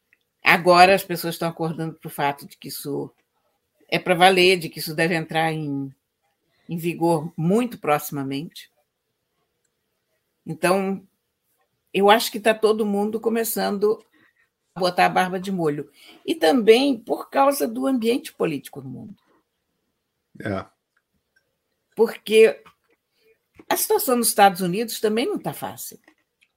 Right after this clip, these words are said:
Speaker 1: E os Estados Unidos é o foco principal do Twitter. O, o Trump pode acabar na cadeia, mas o trumpismo tá lá.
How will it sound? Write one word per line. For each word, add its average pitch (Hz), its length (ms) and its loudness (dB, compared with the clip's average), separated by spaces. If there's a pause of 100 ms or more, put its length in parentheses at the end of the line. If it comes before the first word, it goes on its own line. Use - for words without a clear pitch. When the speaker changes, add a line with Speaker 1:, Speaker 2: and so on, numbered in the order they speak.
(280)
Speaker 1:
E - 60 -18
os 147 80 -14
Estados 185 280 2
Unidos 190 520 -2
é 190 280 4 (500)
o 147 80 -12
foco 143 400 0
principal 147 460 -4
do 107 80 -14
Twitter. 131 480 -10 (640)
O, 147 560 0 (680)
o 196 100 2
Trump 220 440 4 (840)
pode 202 280 6
acabar 165 320 -2
na 156 100 -6
cadeia, 139 540 -6 (380)
mas 285 220 -6
o 302 140 -6
trumpismo 277 640 -2
tá 277 140 -2
lá. 247 300 -2